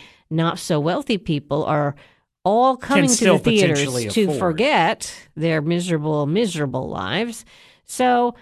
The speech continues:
Speaker 2: And, and
Speaker 1: popcorn moved in.
Speaker 2: theater, like, eh, and when I say theater, I mean, like, live performance. Generally, you're not encouraged to eat or
Speaker 1: But why did everyone always have tomatoes? Why?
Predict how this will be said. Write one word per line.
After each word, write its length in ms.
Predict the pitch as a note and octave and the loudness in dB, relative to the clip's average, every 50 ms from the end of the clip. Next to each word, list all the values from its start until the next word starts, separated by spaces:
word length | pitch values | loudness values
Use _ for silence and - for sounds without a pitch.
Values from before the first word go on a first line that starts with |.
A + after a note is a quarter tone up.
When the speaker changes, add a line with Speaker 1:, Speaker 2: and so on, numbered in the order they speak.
| _ _ _ - | _ _ _ -2
Speaker 2:
And, 100 | G#3 A#3 | 0 2
and 280 | C4 - G3+ G#3+ G#3+ | 2 2 0 2 2
Speaker 1:
popcorn 420 | A3 G#3+ G3 F3+ E3+ F3 F3 E3+ - _ | 2 4 4 4 2 2 0 -4 -8 _
moved 420 | - F3 F3 F#3+ G#3 G#3 F#3+ F3+ G3+ | -2 0 2 2 2 2 0 0 0
in. 360 | G#3 F3 D3 A2+ F#2 B2 D#3+ - | 0 0 0 -2 -6 -10 -14 -16
Speaker 2:
theater, 840 | - - - A#3+ B3 C4 B3 G3+ E3+ D#3 D3 C#3 C3+ C3+ C3 - _ _ _ | -18 -4 -2 0 2 2 2 4 4 2 2 2 0 -2 -4 -8 _ _ _
like, 340 | C#3+ C#3 C3+ B2 A#2 - - _ _ _ _ _ _ _ _ _ _ _ | -2 0 0 0 -2 -6 -14 _ _ _ _ _ _ _ _ _ _ _
eh, 180 | D3 D#3 D3+ D3+ | -2 -2 -2 -2
and 320 | D#3 D#3 D#3+ D#3 D#3 E3 | -4 -4 -2 0 2 4
when 80 | E3+ E3 | 4 4
I 60 | D#3 | 4
say 160 | D3 - D3 C3+ | 2 0 -2 0
theater, 320 | - D#3 D3 C3+ C3 B2 | 2 2 2 2 2 2
I 80 | B2 C3 | 2 0
mean, 180 | C3 B2+ B2 | 0 -2 -2
like, 260 | B2 A#2+ A#2 A2 G#2 | -2 -4 -4 -4 -6
live 440 | G#2+ A2 B2 C#3 C#3 C#3 C#3 B2+ - | -6 -2 0 2 4 4 2 0 -2
performance. 640 | - - A2 - - B2+ A2+ G#2 G2+ G2 F2+ - - - _ _ _ _ | -8 -12 -12 -8 -6 -6 -6 -4 -6 -8 -8 -12 -16 -20 _ _ _ _
Generally, 380 | - F#3 G#3+ A3+ A3 F#3+ F3+ E3+ | 0 2 2 2 2 2 0 0
you're 160 | D3 E3+ F3 | 2 0 2
not 180 | E3 D#3+ D#3 D3+ | 2 2 0 0
encouraged 600 | C3+ C3 - - D#3+ D#3+ D#3 D3 B2+ - - - | -2 -6 -6 -4 -2 0 0 0 -2 -4 -6 -6
to 100 | C#3+ - - - | -8 -10 -6 -4
eat 400 | C3+ D3 D3 C#3+ C#3 - - - - | -2 -2 -2 -2 -4 -6 -10 -16 -10
or 540 | - C3 B2+ B2 A#2+ A#2 A#2 A2+ G#2+ G#2+ G#2 | -6 -4 -2 -2 -2 -2 -2 -4 -4 -6 -6
Speaker 1:
But 180 | - G3 G#3+ A#3 | -2 -2 0 2
why 220 | A#3 A#3+ B3 C4+ | 4 4 4 4
did 120 | C4+ C#4 C#4 | 4 2 2
everyone 360 | C4+ C4+ B3 B3+ B3+ B3+ B3+ | 0 0 2 2 0 0 2
always 280 | A3+ A3+ A#3 B3 A#3+ - | 2 2 2 2 0 -2
have 180 | B3+ A#3 B3 | -4 -4 -4
tomatoes? 720 | - - B3+ B3+ C4 A#3+ F#3 D3+ C3+ B2+ - - - - _ _ _ _ | -4 -4 -2 -2 -2 0 -2 -2 -4 -6 -12 -18 -20 -20 _ _ _ _
Why? 540 | - F3+ G#3+ A3+ A3+ G3+ D#3 B2 - - | -2 0 2 4 4 4 2 2 -2 -8